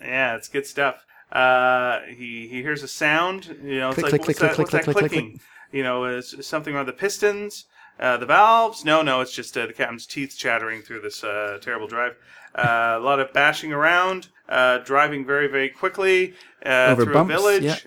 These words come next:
Speaker 1: and then a, a really gorgeous shot of driving through a village.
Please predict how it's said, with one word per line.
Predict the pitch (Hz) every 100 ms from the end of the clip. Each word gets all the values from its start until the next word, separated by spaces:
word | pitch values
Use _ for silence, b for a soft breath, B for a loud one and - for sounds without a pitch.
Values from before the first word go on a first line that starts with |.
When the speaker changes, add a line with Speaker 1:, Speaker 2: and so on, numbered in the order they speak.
| -
Speaker 1:
and | 139
then | 139 131
a, | 123 131
a | 127 117
really | 127 190 277 262 190 131
gorgeous | - 143 135 123
shot | - 143 131 123
of | 107
driving | - 135 160 160 135 113
through | - 147
a | 120
village. | 110 156 156 117 - -